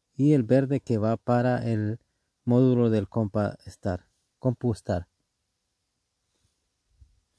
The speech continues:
Entonces, el rosado con el azul van a la salida del cableado que viene de, eh,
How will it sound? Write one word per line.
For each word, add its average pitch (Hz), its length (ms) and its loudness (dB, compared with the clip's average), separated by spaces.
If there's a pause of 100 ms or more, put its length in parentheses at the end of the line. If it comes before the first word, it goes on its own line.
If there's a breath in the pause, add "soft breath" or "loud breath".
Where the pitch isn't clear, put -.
(1040)
Entonces, 175 580 0 (1600)
el 156 160 4
rosado 151 520 2
con 139 200 0
el 139 80 0
azul 139 340 0
van 135 380 0 (1700)
a 139 140 2
la 143 100 2
salida 123 680 0 (1000)
del 123 160 2
cableado 113 640 2
que 110 140 -4
viene 110 420 -2
de, 110 420 0
eh, 98 480 -2